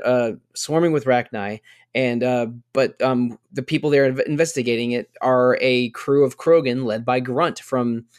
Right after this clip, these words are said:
Mass Effect two. And if, uh, Grunt s-, does not survive the events of Mass Effect two,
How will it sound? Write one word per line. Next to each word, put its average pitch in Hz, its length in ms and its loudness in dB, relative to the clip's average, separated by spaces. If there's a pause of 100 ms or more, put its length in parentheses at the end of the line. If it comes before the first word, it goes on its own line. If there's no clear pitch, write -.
(180)
Mass 120 240 -4
Effect 127 240 -4
two. 123 280 -2 (280)
And 139 140 -2
if, 139 160 -2
uh, 131 140 2
Grunt 143 300 -4
s-, - 160 -10
does 131 300 -4
not 143 340 0 (100)
survive 139 760 -2
the 160 140 -2
events 156 300 -4
of 151 80 -8
Mass 160 240 -2
Effect 156 240 -4
two, 175 340 -4